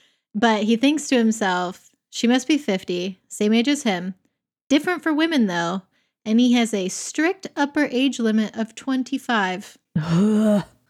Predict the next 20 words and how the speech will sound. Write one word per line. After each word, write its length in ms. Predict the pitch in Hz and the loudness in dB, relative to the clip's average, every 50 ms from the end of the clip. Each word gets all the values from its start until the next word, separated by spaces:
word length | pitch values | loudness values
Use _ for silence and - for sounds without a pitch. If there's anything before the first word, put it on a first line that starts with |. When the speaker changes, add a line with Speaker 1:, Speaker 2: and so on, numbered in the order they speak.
| _ _ - | _ _ -14
Speaker 2:
God, 220 | - - 185 196 | -8 -2 2 4
Speaker 1:
But 360 | 302 349 415 381 254 214 214 254 | 6 6 6 6 4 2 0 0
Speaker 2:
he's 220 | 254 - - - | -2 -2 -4 -6
just 500 | - - 277 320 349 320 - - - - _ _ _ _ _ | -4 -2 -2 -2 -2 -4 -8 -12 -14 -16 _ _ _ _ _
Speaker 1:
he's 320 | - - 240 240 240 240 214 202 | 0 2 4 6 6 6 4 4
Speaker 2:
Ugh. 80 | 233 240 233 226 226 226 | 4 4 4 4 4 6
Speaker 1:
married. 540 | 233 277 370 427 392 320 214 175 143 - - | 6 6 4 4 2 0 -2 -4 -8 -6 -4
<laughs> 360 | 254 - - 831 880 932 - - - - - _ _ _ _ _ _ _ - | -4 -4 -4 -4 -6 -6 -6 -8 -12 -16 -20 _ _ _ _ _ _ _ -2
Speaker 2:
I 100 | - 202 | -2 0
hate 200 | 190 170 196 185 | 0 2 2 2
him 120 | 190 190 190 | 2 0 0
so 220 | - - - - - | -2 -4 -4 -4 -4
much. 380 | - - - - - - - - | -6 -8 -10 -10 -12 -10 -6 -2
Speaker 1:
I 20 | 233 | -2
hate 180 | 240 247 240 | 0 0 0
him 100 | 226 202 | -2 -2
so 100 | 196 190 180 | 0 0 0
Speaker 2:
Ugh, 120 | 170 160 | 0 0
Speaker 1:
much, 180 | - - - - | -4 -8 -18 -20
too. 220 | - - - 208 | -20 -20 -20 -20